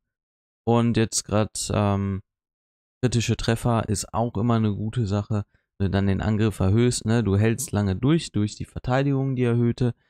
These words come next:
hast einen hohen Angriff mit kritischer Chance. Das heißt, wenn da Kaskaden kommen oder sowas, dann machen die viel mehr Damage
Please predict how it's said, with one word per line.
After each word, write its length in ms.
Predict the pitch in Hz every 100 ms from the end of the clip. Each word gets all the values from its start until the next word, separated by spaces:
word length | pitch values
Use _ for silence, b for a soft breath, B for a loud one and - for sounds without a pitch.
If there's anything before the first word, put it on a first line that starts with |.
| _ _
hast 220 | 101 110 117
einen 120 | 104
hohen 240 | 101 98
Angriff 480 | 80 127 120 120 -
mit 180 | 117 -
kritischer 720 | - 113 117 101 104 98 95 -
Chance. 480 | - 123 123 - - _ _ _
Das 100 | 98
heißt, 160 | 95 107
wenn 140 | 107
da 100 | 101
Kaskaden 680 | - 104 - 117 120 123 117
kommen 260 | 127 120
oder 220 | 110 104 90
sowas, 300 | 95 101 -
dann 120 | 98
machen 280 | 101 113 98
die 120 | 98
viel 200 | - 120
mehr 180 | 110 98
Damage 500 | 107 123 120 -